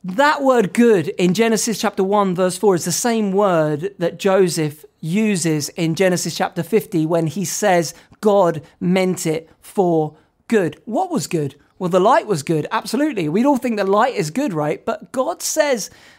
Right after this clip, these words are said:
that the light is good, but also that the darkness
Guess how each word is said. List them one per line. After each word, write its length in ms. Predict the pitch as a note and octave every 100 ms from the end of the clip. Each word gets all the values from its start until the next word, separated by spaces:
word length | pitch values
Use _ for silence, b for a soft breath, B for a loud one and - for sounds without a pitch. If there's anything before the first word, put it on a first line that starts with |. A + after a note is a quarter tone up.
| b
that 260 | F3+ B3 -
the 100 | A#3
light 420 | B3+ B3+ D4 E4
is 180 | - B3
good, 300 | G3+ C4+ A3
but 160 | G#3 -
also 600 | A3+ C#4 - E4 D#4 C#4 b b b _
that 200 | B3+ -
the 80 | G#3+
darkness 800 | F#3+ A3 - F#3+ E3+ D3 -